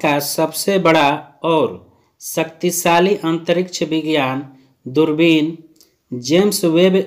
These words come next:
स्पेस टेलीस्कोप बनाया है? तो राइट आंसर होगा नासा। नेक्स्ट क्वेश्चन है, खेलो इंडिया विंटर गेम्स में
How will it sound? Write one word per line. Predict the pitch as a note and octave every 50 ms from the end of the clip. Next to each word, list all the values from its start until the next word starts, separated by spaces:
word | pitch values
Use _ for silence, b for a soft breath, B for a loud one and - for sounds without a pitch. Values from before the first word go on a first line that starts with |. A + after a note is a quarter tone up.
| - - D3+
स्पेस | D3+ D3 - - - F3 E3 D#3 D#3 D3+ - - - _ _ _
टेलीस्कोप | - D#3 D#3 D#3+ F3 F#3 F3+ - D#3 D3+ D3+ - - - E3 D3+ D3+ D3+ -
बनाया | D3+ C3+ C3+ C3 C3 B2 B2 B2 A#2+ A2
है? | A2 A2 F#2+ F#2 F#2+ - - _ _ _ _ _ _ _ _ _ _ _ _ _ _ _ _ _ _ _ _ _ _ _ _ _ _ _ _ _ _
तो | - A#2
राइट | A#2 C3+ D#3 E3+ - F#3
आंसर | F#3 F3+ - G3 F3+
होगा | F3 F#3 F3 E3 D#3+ D#3+ E3+ F#3 F#3 - - _ _ _
नासा। | C#3 C#3+ D3+ D#3 D#3 D#3 - - A#2+ G2+ F#2 - - _ _ _ _ _ _ _ _ _ _ _ _ _ _ _ _ _ _ _ _ _ _ _ b b b b b b b b _ _
नेक्स्ट | C#3+ E3 F#3 - -
क्वेश्चन | - F#3+ F#3 - G3+ F#3+ F#3
है, | F#3 F3+ E3 D#3 D#3+ E3+ F3 - b b b b b b _ _ _ _ _ _ _
खेलो | - - - F3 F3 F3+ F#3+ G3+ G#3 G#3 G3+
इंडिया | G3 F#3 F#3 F#3 F3+ F#3+ G3 F#3 E3 D#3 D#3+ E3 E3+ - - _ _ -
विंटर | D3+ D#3+ E3+ E3+ E3 - G3+ G#3 G3
गेम्स | F3+ D#3+ E3+ F3+ F#3 F#3 F3+ -
में | F3+ F3 D#3+ D3+ D3 D3+ D#3 b